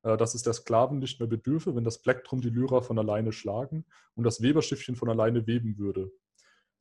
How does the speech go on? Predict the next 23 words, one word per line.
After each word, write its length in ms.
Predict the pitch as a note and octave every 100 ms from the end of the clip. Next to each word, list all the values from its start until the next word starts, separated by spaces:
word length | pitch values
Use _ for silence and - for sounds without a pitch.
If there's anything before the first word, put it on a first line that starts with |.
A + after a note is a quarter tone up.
| _ _ _ -
Aristoteles 600 | A#2+ B2 E3+ F#3 B2 -
versuch-, 400 | A2+ C3 E3+ -
äh, 100 | A#2+
verteidigt 460 | B2 C#3 D3+ C3+
aufgrund 360 | - - - B2+
des 160 | A#2 -
Ausbleibens 600 | D3+ E3 G#2+ G#2 G#2 -
dieser 240 | A#2 G#2
Optionen 420 | G#2 - G#2+ G#2+
die 60 | G2+
Sklaverei. 680 | - G2 G2 G#2 F#2+ G#2 - _ _ _ _
Wilde 380 | G#2+ A#2+ E3 -
dazu 240 | G#2+ G#2+ B2
dann 120 | C3
aber 200 | G#2 A#2+
im 80 | A2+
neunzehnten 440 | G#2 A#2+ C#3+ D#3
Jahrhundert: 420 | C#3 C3+ D#3 E3+ - _ - - - _ _
„Wenn 160 | - B2+
es 140 | D3
keine 220 | - F#3+
Sklaven 480 | F#3 - C#3+ C3 A#2+
gibt“, 540 | A#2 D#3 - - -